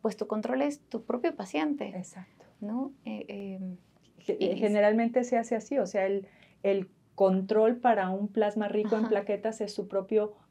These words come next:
Speaker 2: plasma pobre
Speaker 1: Pobre
Speaker 2: en
Speaker 1: en plaquetas.
Speaker 2: plaquetas. Ujú.
Speaker 1: Ajá, y, y hay esta incertidumbre de, ok, ¿puedo utilizar un pool de plasmas o, o es solamente el plasma de mi paciente?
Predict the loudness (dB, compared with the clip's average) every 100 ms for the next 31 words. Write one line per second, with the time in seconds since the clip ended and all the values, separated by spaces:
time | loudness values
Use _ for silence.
0 | _ _ 6 6 2 -4 -4 2 2 2
1 | -2 -6 -10 -8 -12 -12 -20 -20 -20 -16
2 | -12 -12 -14 _ -2 4 4 4 2 2
3 | 2 2 2 4 6 4 2 -8 _ _
4 | 4 6 6 4 4 4 4 4 4 6
5 | 6 4 4 6 6 6 4 4 4 0
6 | 0 -2 -4 2 2 2 -4 -2 0 2
7 | 0 2 2 2 0 2 0 0 -4 -8
8 | -4 0 2 0 -2 2 2 4 2 2
9 | 0 2 2 4 2 2 -2 0 -2 0
10 | 0 0 -2 -4